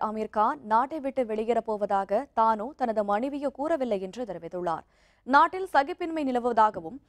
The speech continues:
அதனால் நாட்டை விட்டு வெளியேறலாம் என்று தனது மனைவி கூறியதாக நடிகர் அமீர் கான் தெரிவித்ததாக செய்தி வெளியானதை அடுத்து அதனை எதிர்த்தும் ஆதரித்தும் கருத்துகள் வெளியாகின. இந்நிலையில்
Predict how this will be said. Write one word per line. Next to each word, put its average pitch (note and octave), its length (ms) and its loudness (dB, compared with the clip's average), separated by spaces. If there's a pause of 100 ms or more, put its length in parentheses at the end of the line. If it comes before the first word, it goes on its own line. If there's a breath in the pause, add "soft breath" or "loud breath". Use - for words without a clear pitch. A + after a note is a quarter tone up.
(140)
அதனால் A#3 560 4
நாட்டை A#3+ 360 4
விட்டு C#4 200 -2
வெளியேறலாம் A3+ 600 2
என்று G#3 360 -4
தனது G#3 280 -2
மனைவி G3+ 380 -2
கூறியதாக G3 680 -2
நடிகர் G3 300 -4
அமீர் G#3+ 280 -4
கான் A3 200 -2
தெரிவித்ததாக F#3+ 720 -2 (300 soft breath)
செய்தி F4 360 4
வெளியானதை B3 540 2
அடுத்து A3+ 380 -2 (200 soft breath)
அதனை D4+ 320 4
எதிர்த்தும் F4+ 500 0 (120)
ஆதரித்தும் C4+ 520 4
கருத்துகள் C#4+ 480 0
வெளியாகின. E3+ 560 -6 (300)
இந்நிலையில் G#3 520 0